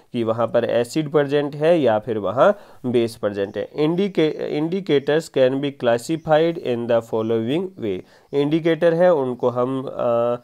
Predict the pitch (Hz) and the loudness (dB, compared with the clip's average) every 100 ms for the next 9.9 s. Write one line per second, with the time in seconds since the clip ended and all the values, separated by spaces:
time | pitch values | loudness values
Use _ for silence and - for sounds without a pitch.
0 | - _ _ 165 170 185 180 - - 123 | -12 _ _ 0 2 4 0 -2 4 4
1 | 127 127 127 123 123 117 113 113 113 - | 4 2 0 2 0 -2 -2 0 0 0
2 | 139 147 147 147 139 139 131 151 147 165 | 0 0 2 0 0 -2 -2 -2 0 0
3 | 170 131 123 143 135 131 117 110 - 113 | 2 0 2 2 2 0 -2 -2 0 -2
4 | 113 113 - 117 143 160 135 113 110 107 | 0 -2 0 -2 -2 -4 -4 -2 0 -2
5 | 104 117 135 156 123 110 - 117 127 190 | 0 0 0 0 -2 -4 -4 0 0 0
6 | 190 120 113 110 101 95 95 104 - - | -4 -6 -4 -6 -6 -8 -4 -4 -6 -18
7 | - - 131 127 143 143 147 139 139 139 | -10 2 2 2 0 0 2 2 0 -2
8 | 147 135 139 147 165 160 151 151 156 151 | -4 -2 -2 0 0 -2 -4 -4 -4 -2
9 | 156 156 160 165 175 131 135 143 - | -4 -2 -2 0 -2 -2 -2 -2 -6